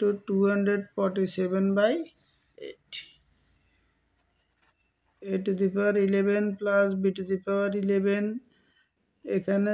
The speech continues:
যেহেতু পাওয়ার বিজোড়, তাহলে মাইনাস হবে, দুই পাঁচটা গুণ করলে বত্রিশ, থার্টি টু, one by thirty-two equal to two hundred forty-seven by eight। প্রিয়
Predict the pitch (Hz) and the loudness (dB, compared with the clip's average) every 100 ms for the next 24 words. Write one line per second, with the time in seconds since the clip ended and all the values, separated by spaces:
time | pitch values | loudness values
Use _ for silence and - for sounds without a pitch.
0 | 202 196 190 190 208 196 185 190 196 208 | 2 2 2 2 -2 2 4 4 4 2
1 | 202 196 - 185 190 190 185 190 196 196 | 2 0 0 2 4 2 2 2 0 0
2 | 202 208 190 196 190 190 - 190 185 185 | 0 0 2 0 2 -2 -2 0 0 -2
3 | 190 190 202 190 190 - 190 165 - - | 0 2 2 2 0 0 0 0 -2 -2
4 | 185 190 185 175 147 175 190 190 202 196 | -4 -4 -6 -6 -4 -2 2 2 2 0
5 | 190 190 190 170 - 139 _ _ _ _ | 0 0 -2 -8 -10 -10 _ _ _ _
6 | _ _ _ _ _ _ 226 196 196 196 | _ _ _ _ _ _ -6 -6 0 0
7 | 190 208 202 202 196 196 202 208 202 - | 2 0 -2 0 2 2 2 0 -2 -2
8 | 196 190 185 - 180 190 196 202 262 320 | -2 0 -2 -2 -2 0 2 2 2 -2
9 | - _ _ _ - - - - - - | -10 _ _ _ -16 -16 -16 -10 -10 -10
10 | _ _ _ _ _ _ _ _ _ _ | _ _ _ _ _ _ _ _ _ _
11 | _ _ _ _ _ _ _ - _ _ | _ _ _ _ _ _ _ -20 _ _
12 | _ _ _ _ _ _ _ _ _ _ | _ _ _ _ _ _ _ _ _ _
13 | _ - _ _ _ _ _ _ _ _ | _ -18 _ _ _ _ _ _ _ _
14 | _ _ - 196 190 | _ _ -4 0 2